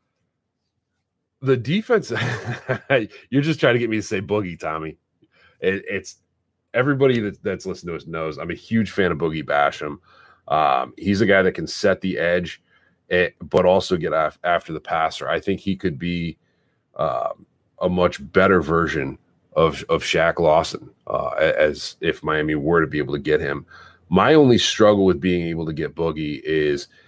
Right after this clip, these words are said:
he's moved a little too far up draft boards, and with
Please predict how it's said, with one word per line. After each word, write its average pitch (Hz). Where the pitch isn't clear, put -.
he's 95
moved 120
a 120
little 92
too 98
far 87
up 76
draft 80
boards, 80
and 87
with 98